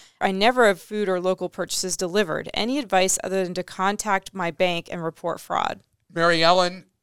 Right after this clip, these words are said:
Speaker 2: that is what you do, is you contact your bank immediately and tell them there are fraudulent charges on your account. Uh, it's a normal thing that people do every day, is report these fraudulent transactions.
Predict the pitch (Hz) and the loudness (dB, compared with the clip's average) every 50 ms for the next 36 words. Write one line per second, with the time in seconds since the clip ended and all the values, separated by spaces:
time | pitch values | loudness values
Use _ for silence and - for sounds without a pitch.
0 | _ _ _ _ - 165 156 175 185 - - 160 190 220 214 - - - 143 139 | _ _ _ _ 2 4 4 4 2 0 0 2 2 2 2 0 -2 -4 -4 -4
1 | 131 123 123 120 107 131 120 110 104 104 107 101 117 120 113 - - 170 165 156 | -4 -4 -6 -4 -2 -2 -2 -2 -2 -6 -8 -8 -8 -8 -8 -10 -6 -2 -2 -2
2 | 156 156 - 202 180 151 139 135 135 - - 160 143 127 117 110 135 131 127 127 | -2 -2 -4 -2 -2 -2 -2 -2 -6 -10 -10 -8 -8 -6 -4 -4 -4 -2 -4 -4
3 | 123 - 110 101 110 120 151 190 214 196 180 147 - - - 123 120 110 107 101 | -6 -10 -12 -12 -10 -8 -8 -6 -6 -4 -4 -4 -4 -4 -2 -2 -2 -2 -4 -6
4 | - _ _ _ _ _ _ _ _ _ _ _ - 139 127 117 - - 175 175 | -12 _ _ _ _ _ _ _ _ _ _ _ -12 -12 -10 -8 -4 -2 0 0
5 | 175 180 156 151 139 135 135 131 127 - - - 151 143 151 151 147 175 143 135 | 2 0 0 -4 -4 -4 -4 -4 -4 -6 -4 0 2 2 2 0 -2 -6 -8 -8
6 | - - - 170 139 127 127 127 - 170 143 127 143 147 131 135 139 139 139 147 | -8 -8 -4 -2 -2 -2 -2 -4 -6 -8 -8 -6 -6 -6 -6 -6 -6 -4 -4 -4
7 | 151 - - 175 147 113 110 107 - - _ _ _ _ _ _ _ - - 127 | -6 -6 -6 -4 -4 -2 -2 -4 -6 -10 _ _ _ _ _ _ _ -12 -10 -8
8 | 127 131 - - 147 139 120 120 - - 143 117 120 120 123 135 135 151 170 180 | -8 -10 -10 -8 -6 -4 -4 -4 -6 -6 -8 -10 -12 -14 -8 -2 2 2 2 2
9 | 180 180 180 160 - - 190 170 147 143 147 151 139 127 - - - 180 160 - | 2 0 0 -2 -4 -4 -4 -2 -2 -2 -4 -6 -8 -8 -8 -10 -12 -12 -12 -8
10 | - 156 135 - - 147 139 135 127 120 123 135 143 156 151 147 135 131 139 135 | -6 -8 -8 -6 -6 -6 -6 -6 -2 -2 -2 -2 -2 -4 -8 -6 -4 -2 0 2
11 | 135 135 139 139 131 117 107 - _ _ _ _ _ _ _ _ _ - 139 123 | 2 2 0 -2 -4 -6 -8 -10 _ _ _ _ _ _ _ _ _ -6 -4 -2
12 | 120 117 120 110 - - - - 131 117 - - - 165 156 147 147 151 - _ | -2 -4 -6 -6 -8 -10 -10 -12 -14 -14 -12 -8 -2 0 0 0 0 -2 -8 _
13 | _ 143 135 127 120 - - - 180 147 143 131 156 151 131 - - - 160 135 | _ -8 -8 -6 -4 -4 -2 0 2 2 2 2 0 -4 -6 -8 -8 -8 -8 -8
14 | 131 123 120 - 143 135 139 131 - - 185 147 139 135 127 - | -8 -8 -6 -4 -2 -2 -2 -2 -4 -6 -8 -8 -8 -10 -10 -12